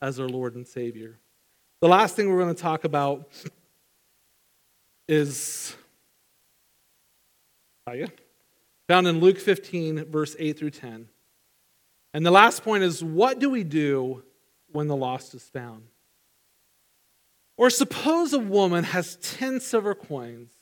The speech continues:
and she loses one. Doesn't she light a lamp, sweep the house, and search carefully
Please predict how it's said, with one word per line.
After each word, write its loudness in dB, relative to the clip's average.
and -6
she -2
loses -2
one. -16
Doesn't 6
she -2
light 6
a 4
lamp, -2
sweep -4
the 0
house, -2
and -6
search -6
carefully -2